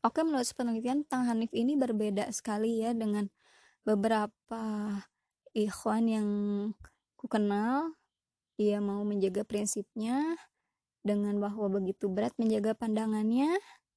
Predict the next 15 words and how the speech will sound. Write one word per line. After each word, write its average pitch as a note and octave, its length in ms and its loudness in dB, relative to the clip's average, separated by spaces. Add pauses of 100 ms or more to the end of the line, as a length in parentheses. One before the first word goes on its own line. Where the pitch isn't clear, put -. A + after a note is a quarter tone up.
(1800)
Karena C#4 600 0
kalau B3 320 0
pandangannya A#3+ 640 2
saja A#3 320 -2
tidak A3 320 0
dijaga, A3+ 640 0
maka C4+ 320 -2
lisannya C4+ 480 0
pun D#4 280 -8
akan D4+ 360 0
ikutan A#3 560 -4
nyelosor. A3+ 480 -2 (2000)
Ya, A#3 160 4
tindakanlah. G#3 640 -4 (1400)
Next. - 480 -4